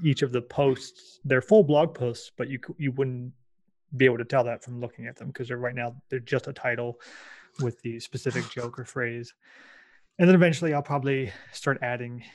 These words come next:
you know, descriptions or maybe animated scenes to them, or three D scenes or videos,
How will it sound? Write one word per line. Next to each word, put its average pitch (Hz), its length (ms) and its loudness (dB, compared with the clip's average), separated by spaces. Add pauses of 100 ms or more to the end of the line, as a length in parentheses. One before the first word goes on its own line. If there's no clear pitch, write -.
(200)
you 135 140 -2
know, 123 40 -4
descriptions 135 960 -4
or 131 80 -8
maybe 120 320 -12
animated 120 500 -12
scenes 147 500 -4
to 151 120 -6
them, 131 460 -10 (420)
or 117 180 -6
three 131 220 -4
D 123 180 -6
scenes 120 640 -10
or 120 80 -12
videos, 113 720 -10